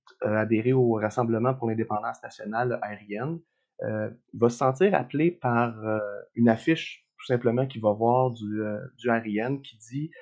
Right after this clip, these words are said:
euh, quelque chose comme « Citoyen, joins-toi à la lutte, viens libérer ton peuple ».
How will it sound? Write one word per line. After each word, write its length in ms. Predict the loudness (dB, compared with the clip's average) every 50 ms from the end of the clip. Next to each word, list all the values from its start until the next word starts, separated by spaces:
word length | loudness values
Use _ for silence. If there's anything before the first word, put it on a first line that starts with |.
| -20 -20 -20 _ -16 -14
euh, 40 | -4
quelque 200 | -2 -2 -2 2
chose 260 | 2 4 4 4 2
comme « 240 | 0 0 0 0 0
Citoyen, 600 | -4 -8 -6 0 4 4 4 4 2 2 2 2
joins-toi 540 | 0 2 2 2 2 2 4 4 4 6 6
à 40 |
la 140 | 6 4 4
lutte, 300 | 4 4 2 2 0 -2 _
viens 160 | 0 2 2 4
libérer 500 | 4 2 0 0 0 0 0 0 -2 -4
ton 180 | -6 -8 -12 -10 -8
peuple ». 200 | -10 -10 -10